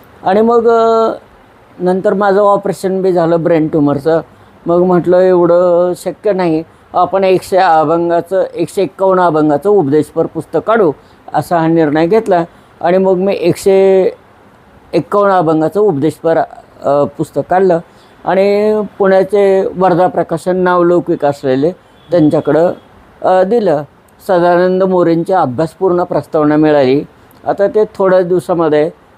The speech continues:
अ, एक दोन महिन्यामध्ये त्या पुस्तकाचं प्रकाशन होईल. हे सगळं मी लिहिलं,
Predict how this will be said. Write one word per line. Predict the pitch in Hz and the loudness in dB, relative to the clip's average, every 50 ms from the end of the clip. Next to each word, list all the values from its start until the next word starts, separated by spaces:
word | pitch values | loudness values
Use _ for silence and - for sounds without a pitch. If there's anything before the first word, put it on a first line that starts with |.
| _ - | _ -6
अ, | - 151 151 147 151 151 147 - - | -2 0 0 2 2 0 0 -2 -2
एक | - 160 151 139 | -2 0 0 2
दोन | 131 185 190 190 | 2 0 0 0
महिन्यामध्ये | 190 190 175 175 175 175 170 160 160 165 190 | 0 0 2 2 2 2 0 2 2 0 0
त्या | 185 208 185 | 0 -2 -4
पुस्तकाचं | - 185 165 - - 156 143 151 143 - | -4 -4 -6 -4 -4 -2 -2 -2 -4 -6
प्रकाशन | 165 - - 165 - - 143 - - 156 147 147 | -6 -4 -4 -4 -2 -4 -4 -4 -2 -2 -2 0
होईल. | 185 196 160 120 113 - - - - - - - - - | 2 2 0 0 -2 -6 -14 -20 -20 -20 -20 -8 -2 0
हे | 208 196 | 0 0
सगळं | - 233 220 220 220 226 233 226 - - - _ _ _ _ - | 2 2 2 4 4 2 2 0 -2 -8 -18 _ _ _ _ -2
मी | 220 247 269 262 | 0 0 2 2
लिहिलं, | 254 240 226 247 262 277 262 220 170 | 2 2 2 2 2 2 2 2 0